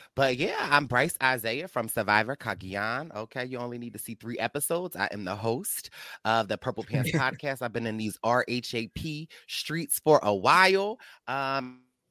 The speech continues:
Speaker 1: and I'm just so happy to see, uh, things like this being able to happen, and to have you and Mari kicking it off and just doing your thing is, like, a very, a proud moment. I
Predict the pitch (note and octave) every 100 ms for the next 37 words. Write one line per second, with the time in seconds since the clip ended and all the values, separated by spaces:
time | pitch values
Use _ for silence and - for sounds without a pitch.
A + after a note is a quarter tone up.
0 | _ _ _ _ C3+ C#3 D3 C#3+ D#3 -
1 | D3 C#3 C#3 - A#2 - C3+ B2+ B2 -
2 | - - G#2 G2+ F#2+ - C#3+ C#3 A#2+ A2
3 | A#2 A#2 - A2+ A2 G2+ G2+ - G2 G2
4 | - F2+ F2+ - G2+ G2+ G2 F#2 D#2+ G2+
5 | A2+ A#2+ D3+ - - F#2+ F2+ G#2 A#2+ A#2+
6 | A#2+ A#2 - - - - - E3 D3+ B2+
7 | B2+ C3 C3+ A#2+ A#2 B2+ A2 B2 A#2 A2+
8 | A#2+ A2+ G#2 G#2+ G#2 G2+ F#2 F#2+ G#2 G#2+
9 | G#2 - - A2+ G2+ G2+ G2 F#2+ F#2